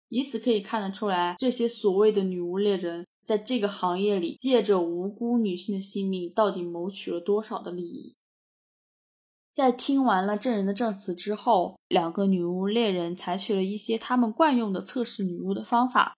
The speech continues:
而这些方法在我看来是十分可笑的。他命人将那个老妇人绑起来，用针去扎那个老妇人的后背，想借此去弄清她的后背上有没有魔鬼的标记。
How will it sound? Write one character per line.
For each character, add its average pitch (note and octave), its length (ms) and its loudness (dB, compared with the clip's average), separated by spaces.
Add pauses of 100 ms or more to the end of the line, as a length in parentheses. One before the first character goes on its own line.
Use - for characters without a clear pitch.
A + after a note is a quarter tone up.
而 - 140 4
这 C#4+ 160 0
些 B3+ 140 0
方 C4 240 2
法 B3 140 -2
在 A#3 160 0
我 F#3 120 -2
看 A3 200 -4
来 F#3+ 100 -2
是 G3+ 160 -4
十 - 320 0
分 A#3 240 0
可 - 260 -6
笑 F#3+ 300 0
的。 - 260 -6 (260)
他 C4+ 180 4
命 C#4 240 2
人 F#3+ 200 0
将 A#3 400 0
那 B3 80 4
个 G#3+ 120 4
老 - 160 2
妇 A3 240 -4
人 F#3 200 -2
绑 G#3 240 0
起 - 200 -2
来， - 400 -2 (100)
用 A#3 240 4
针 G#3 240 4
去 A3 160 -2
扎 A3 220 2
那 A#3 100 2
个 A3 80 4
老 G3 160 4
妇 - 160 -6
人 G3 140 2
的 F#3 60 -2
后 G#3 200 0
背， G3+ 300 0 (180)
想 G3 340 -2
借 B3+ 220 2
此 F#3+ 220 -2
去 A3 200 -2
弄 A3+ 220 2
清 G#3+ 200 -2
她 A3+ 180 -2
的 A3 80 -2
后 A3+ 180 0
背 G3+ 180 0
上 F#3 240 -2
有 E3+ 80 0
没 F3 200 -4
有 G3+ 140 2
魔 F3 260 -2
鬼 - 160 0
的 G3 100 -2
标 G3 260 4
记。 A3 280 -2